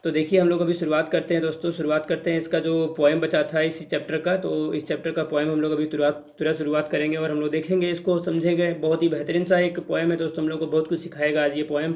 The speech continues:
तो हम लोग अभी सीखते हैं उसको पढ़ के दोस्तों। चलिए शुरुआत करते हैं। और ये रहा।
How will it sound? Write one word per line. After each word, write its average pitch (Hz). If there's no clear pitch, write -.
तो 160
हम 151
लोग 156
अभी 151
सीखते -
हैं 151
उसको 147
पढ़ 143
के 151
दोस्तों। 147
चलिए 156
शुरुआत 139
करते 143
हैं। 135
और 135
ये 127
रहा। 120